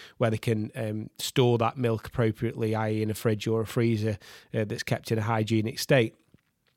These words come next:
And again, through that process, it's not just offering, uh,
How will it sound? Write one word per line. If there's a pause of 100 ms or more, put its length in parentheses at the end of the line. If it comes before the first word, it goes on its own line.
(200)
And
again,
through
that
process, (340)
it's
not
just (140)
offering,
uh,